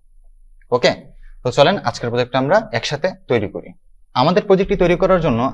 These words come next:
আমাদের মূলত এইচটিএমএল ফাইল থেকে পাঁচটি এলিমেন্টের উপরে জাভাস্ক্রিপ্ট ফাইল থেকে ট্র্যাক করা লাগবে। সেটা হচ্ছে এই তিনটি বাটন এবং এই স্ট্যাটিক, মিনিট এবং সেকেন্ডের কনটেন্টগুলো। ওকে, তো আপনাদের সময় বাঁচানোর জন্য আমরা আগে থেকেই, আম, get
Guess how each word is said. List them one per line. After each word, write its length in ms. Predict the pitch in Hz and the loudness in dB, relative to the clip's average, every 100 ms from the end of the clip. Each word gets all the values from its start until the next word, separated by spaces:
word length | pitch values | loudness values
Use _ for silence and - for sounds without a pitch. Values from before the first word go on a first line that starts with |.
| 117 | 0
আমাদের 260 | 127 147 151 | 2 4 2
মূলত 240 | 156 156 160 156 - | 2 0 0 0 0
এইচটিএমএল 420 | 139 - 165 160 156 | -2 -2 -2 -2 0
ফাইল 160 | 143 143 | 0 2
থেকে 160 | 151 156 151 - | 0 0 0 0
পাঁচটি 340 | 160 - - 202 | -2 -2 -2 0
এলিমেন্টের 360 | 165 156 151 147 147 | 2 2 2 2 2
উপরে 180 | 143 143 117 | 2 2 2
জাভাস্ক্রিপ্ট 460 | 110 127 - 143 - | 0 -2 -2 -4 0
ফাইল 140 | 127 123 | 0 2
থেকে 120 | 123 120 | -2 0
ট্র্যাক 180 | 143 131 113 | 0 0 -2
করা 140 | 95 85 | -4 -6
লাগবে। 220 | 82 - - _ _ _ _ _ _ _ - _ _ - | -12 -20 -20 _ _ _ _ _ _ _ -20 _ _ -6
সেটা 140 | 117 | -2
হচ্ছে 180 | 135 135 143 | 0 2 0
এই 60 | 139 | 2
তিনটি 220 | 110 123 101 | -2 0 2
বাটন 260 | 104 139 208 233 - - | 2 2 -2 -4 -10 -6
এবং 140 | 110 107 107 | -4 -4 -4
এই 60 | - | -6
স্ট্যাটিক, 440 | - 170 175 196 190 - - _ _ _ 131 | 2 2 4 2 0 -12 -20 _ _ _ -2
মিনিট 200 | 143 135 123 | 0 0 0
এবং 100 | 143 - | -2 -2
সেকেন্ডের 380 | 110 120 165 - - - - - 143 | -2 0 0 0 -4 -20 -20 -4 0
কনটেন্টগুলো। 520 | 139 117 98 90 73 - 123 | 0 0 -2 -6 -10 -10 -6
ওকে, 160 | 131 131 - _ _ - - | -2 -4 -6 _ _ -10 0
তো 40 | 117 | 0
আপনাদের 260 | 127 135 139 | 2 0 0
সময় 160 | 156 147 | 2 2
বাঁচানোর 280 | 147 156 147 | 2 0 0
জন্য 120 | 156 156 | 0 0
আমরা 120 | 151 131 | 4 4
আগে 120 | 120 127 | 4 0
থেকেই, 280 | 143 139 135 131 - _ - 104 | -2 0 -2 -4 -16 _ -2 2
আম, 140 | 107 113 - | 2 0 -2
get 120 | 120 | 2